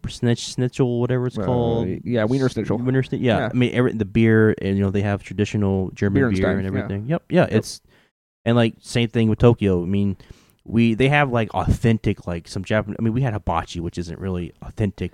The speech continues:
Speaker 1: but they have, like,
Speaker 2: Yeah.
Speaker 1: authentic places if you want authentic,
Speaker 2: So, like,
Speaker 1: authentic.
Speaker 2: uh, like, what different, um,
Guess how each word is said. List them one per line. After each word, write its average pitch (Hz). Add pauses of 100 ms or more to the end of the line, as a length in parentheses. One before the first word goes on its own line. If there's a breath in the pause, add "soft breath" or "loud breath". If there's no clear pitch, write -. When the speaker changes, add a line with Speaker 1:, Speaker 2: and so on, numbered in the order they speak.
Speaker 1:
but 107
they 120
have, 120
like, 104
Speaker 2:
Yeah. 90
Speaker 1:
authentic 120
places -
if -
you 95
want 107
authentic, 123
Speaker 2:
So, 175
like, 160
Speaker 1:
authentic. 160 (560)
Speaker 2:
uh, 107
like, 123
what 139
different, 123
um, 107